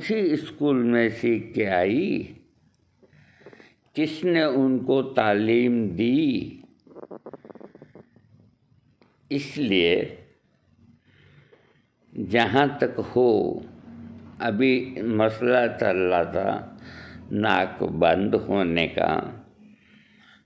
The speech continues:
तो इस तरह की जो चीज़ है उसे काम में लो और इस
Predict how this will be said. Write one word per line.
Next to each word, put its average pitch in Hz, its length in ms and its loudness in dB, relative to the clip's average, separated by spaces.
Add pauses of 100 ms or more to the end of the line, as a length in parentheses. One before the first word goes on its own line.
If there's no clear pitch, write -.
(120)
तो 170 260 4
इस 127 360 -2
तरह 92 240 2
की 113 300 -4
जो 127 200 2
चीज़ 101 440 -2
है - 640 -2 (880)
उसे 117 340 -2
काम 92 320 2
में 101 240 2
लो 107 600 -2 (1080)
और 139 640 2 (200)
इस 165 240 -6